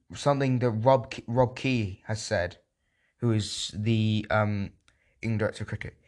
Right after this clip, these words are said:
So if you didn't know, um, Rob Key came out, um, yesterday in, in a statement from the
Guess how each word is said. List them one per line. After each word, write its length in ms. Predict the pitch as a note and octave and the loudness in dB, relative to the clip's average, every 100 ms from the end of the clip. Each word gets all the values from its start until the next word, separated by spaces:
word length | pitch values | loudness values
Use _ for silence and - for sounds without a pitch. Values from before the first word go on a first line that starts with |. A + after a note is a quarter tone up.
| _ - | _ -4
So 100 | - | 4
if 160 | G#3 B3 | 4 6
you 80 | C4+ | 4
didn't 240 | A3 D3 | 4 4
know, 280 | G#2+ A2 D3+ - _ _ - | 4 4 2 -6 _ _ 6
um, 340 | C3+ C3 C3 | 8 8 4
Rob 300 | B2+ D#3 D3+ | 4 2 2
Key 180 | - E3+ | -4 -4
came 300 | C#3 C#3+ C3+ | 0 0 2
out, 340 | A#2+ A#2 - _ _ _ _ _ _ _ - | 4 2 -2 _ _ _ _ _ _ _ 4
um, 220 | B2+ A#2+ | 4 4
yesterday 320 | A#2 - A2+ | 0 -2 -2
in, 260 | - A#2 A2 | -2 -4 -2
in 120 | A2+ | -4
a 60 | A2 | -4
statement 600 | - C#3 C#3 A2+ G2+ F2+ _ - | 0 0 0 -2 -4 -6 _ -14
from 260 | - A#2 | -2 0
the 200 | A2+ F#2+ | 2 -2